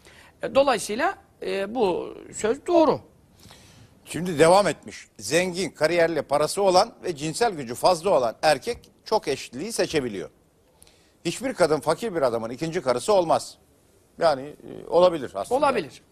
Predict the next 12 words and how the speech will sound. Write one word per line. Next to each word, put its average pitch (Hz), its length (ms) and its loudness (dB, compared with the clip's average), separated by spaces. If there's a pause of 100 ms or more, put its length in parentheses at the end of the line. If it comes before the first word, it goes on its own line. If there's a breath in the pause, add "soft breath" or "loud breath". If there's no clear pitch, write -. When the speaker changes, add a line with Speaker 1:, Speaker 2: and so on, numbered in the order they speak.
(120)
Speaker 2:
Yani 92 260 -8
o 110 280 -6
çok - 40 -16
Speaker 1:
Sosyal 233 440 -2
vakada 196 520 -2
oluyor. 202 180 0
Speaker 2:
keskin 127 300 -6
bir 107 60 -4
hüküm. 101 320 -6 (460 loud breath)
Erkek 160 400 2 (360)
daha 196 200 2
cilveli, 127 500 -2